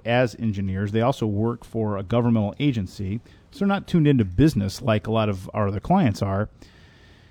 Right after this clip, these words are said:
And I said, "If I ever use any terminology, verbiage that doesn't jive with you, just raise your hand and say so, no big deal." So I'm going through talking about the economics of the sales process, and we, I used the word P and L,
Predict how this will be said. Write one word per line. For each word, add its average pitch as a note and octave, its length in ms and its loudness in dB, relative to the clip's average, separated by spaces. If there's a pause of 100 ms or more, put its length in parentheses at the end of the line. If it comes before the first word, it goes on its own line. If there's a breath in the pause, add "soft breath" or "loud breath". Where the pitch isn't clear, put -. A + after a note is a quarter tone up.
(180 soft breath)
And A#2+ 100 2
I B2+ 60 6
said, C3 160 2
"If A2 100 0
I E3+ 60 6
ever G#3+ 140 4
use D3 320 2
any A#2 340 4 (300)
terminology, B2 640 2
verbiage A2+ 520 0
that G#2+ 120 -6
doesn't B2 300 2 (280)
jive F3+ 280 0
with G#2 160 -4
you, A2 100 0
just E3 180 -2
raise C#3+ 160 0
your A#2+ 120 -2
hand A#2 100 0
and G#2 80 -6
say G#2+ 160 -4
so, G2 180 -6
no F#2 140 -4
big F#2+ 160 -12
deal." - 140 -14 (600 soft breath)
So C3+ 260 6
I'm A#2 260 6
going B2 240 6
through A#2 220 2
talking G#2+ 360 0
about G2+ 300 0 (380)
the A2 120 0
economics G#2+ 440 -2
of G2+ 80 -6
the F#2+ 40 -6
sales G3+ 280 0
process, G#2+ 500 -4
and A2 80 2
we, A2 160 0
I G#2+ 80 -8
used A2+ 300 -2
the A2 80 -2
word A2 200 -2
P C3+ 160 0
and B2 120 4
L, G#2+ 200 -2